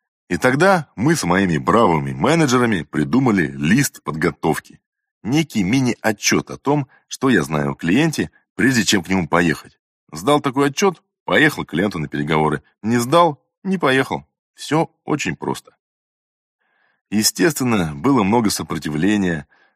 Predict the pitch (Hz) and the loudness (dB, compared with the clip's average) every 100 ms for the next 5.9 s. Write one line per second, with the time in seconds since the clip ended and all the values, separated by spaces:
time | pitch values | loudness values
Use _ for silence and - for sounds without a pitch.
0 | _ 110 104 160 101 87 92 95 - 98 | _ -6 0 -2 0 0 2 2 0 -4
1 | - 90 92 78 - 82 85 80 76 73 | 0 2 2 0 -2 -2 0 0 -2 -4
2 | 71 76 87 87 76 - - 80 76 73 | -2 -2 0 -2 -2 -4 -6 -6 -4 -4
3 | 71 - 107 117 98 _ _ 92 95 85 | -4 -4 -2 -2 -2 _ _ -8 -6 -6
4 | 82 76 65 64 _ _ - - 151 151 | -4 -4 -4 -12 _ _ -14 -8 -4 -4
5 | - - 87 - 76 73 73 65 | -4 -6 -6 -6 -10 -8 -8 -8